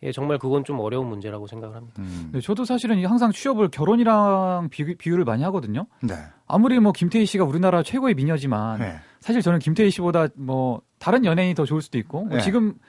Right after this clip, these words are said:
Speaker 3: 만나는 제 애인이 더 이쁘거든요.
Speaker 2: 네.
Speaker 3: 그런 것처럼 모두가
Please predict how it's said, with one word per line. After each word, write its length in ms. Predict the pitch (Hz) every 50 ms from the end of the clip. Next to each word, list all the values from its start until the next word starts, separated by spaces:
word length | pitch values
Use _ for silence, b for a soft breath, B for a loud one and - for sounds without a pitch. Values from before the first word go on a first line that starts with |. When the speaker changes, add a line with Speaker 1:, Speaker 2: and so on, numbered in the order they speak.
| b b b
Speaker 3:
만나는 280 | 151 165 190 202 190
제 120 | 175 190 165
애인이 180 | 139 156 175 160
더 80 | 156
이쁘거든요. 640 | 151 160 - 247 233 202 156 131 117 104 101 107 110 120
Speaker 2:
네. 400 | 131 123 110 104 92 87 85 82 82 b b b b b 220 -
Speaker 3:
그런 160 | 220 262 277
것처럼 580 | 285 269 - 254 240 240 247 240 220 151 120 -
모두가 540 | - 143 214 214 277 277 277 262 254 240